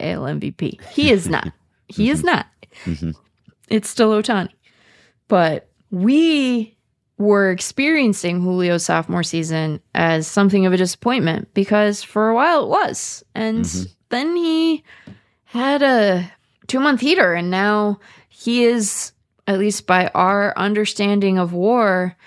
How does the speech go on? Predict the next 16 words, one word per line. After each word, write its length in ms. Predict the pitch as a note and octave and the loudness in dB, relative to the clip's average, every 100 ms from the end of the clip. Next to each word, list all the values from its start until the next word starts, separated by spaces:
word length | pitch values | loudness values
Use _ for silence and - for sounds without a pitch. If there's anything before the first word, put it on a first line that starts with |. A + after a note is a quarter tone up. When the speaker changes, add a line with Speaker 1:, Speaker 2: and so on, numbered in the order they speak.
| _ _ _ - | _ _ _ -4
Speaker 1:
the 120 | G3 | -4
second 380 | - G#3 G#3+ G#3+ | 0 0 2 2
most 220 | G#3+ G#3+ | 2 0
valuable 500 | G3 G3+ G#3+ G3 G3 | 0 2 0 0 -2
player 600 | - G#3 G#3+ G3+ G3 - | -2 0 0 0 -2 -2
in 200 | - G3 | -2 2
the 80 | G3 | 2
American 520 | G3 G3 G3 - F#3+ | 2 2 0 0 0
League 380 | F#3+ A#3+ A#3 F#3 - | 0 2 0 0 0
and 360 | F3 F3+ F3 F3 | 0 2 0 0
the 100 | F3+ | 2
most 320 | F#3 C4 - | 2 0 0
valuable 560 | F#3+ F#3 F3+ F3 F3+ | 0 2 0 -2 -4
player 400 | E3+ F#3 F#3 F#3 | -4 -2 0 0
non-Ohtani 800 | - F3 F3+ G3 F#3+ G#3 A#3 C4+ F#3 | 0 0 2 2 0 0 -2 0 0
division. 640 | E3 E3+ E3+ E3+ F3 | 0 0 0 0 0